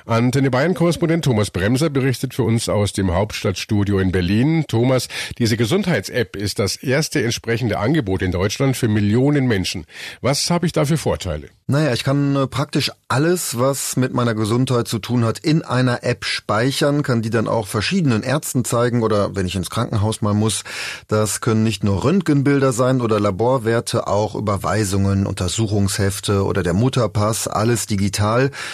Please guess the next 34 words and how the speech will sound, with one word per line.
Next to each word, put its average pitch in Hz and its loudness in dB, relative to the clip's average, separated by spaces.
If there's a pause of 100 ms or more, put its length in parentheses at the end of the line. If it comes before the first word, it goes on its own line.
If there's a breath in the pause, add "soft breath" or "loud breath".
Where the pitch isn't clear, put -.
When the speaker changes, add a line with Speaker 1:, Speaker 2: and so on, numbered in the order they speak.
(240 loud breath)
Speaker 2:
Die 107 0
App 120 0
erinnert 113 2
mich 110 0
an 107 0
Impftermine 135 2
und 127 2
wenn 110 2
ich 104 -2
Medikamente 104 2
bekomme, 101 0
dann 101 0
kann 101 -2
ich 98 -4
den 95 0
Code 123 0
auf 101 -4
der 101 0
Packung 107 -2
einscannen 120 2
und 113 0
sehe 110 2
direkt, 101 0
welche 104 2
Nebenwirkungen 98 2
es - -6
gibt. 92 -4 (260 loud breath)
Also 95 -2
das 95 -2
alles 117 0
gebündelt 101 0
in - -4
einer 110 0
App. - -4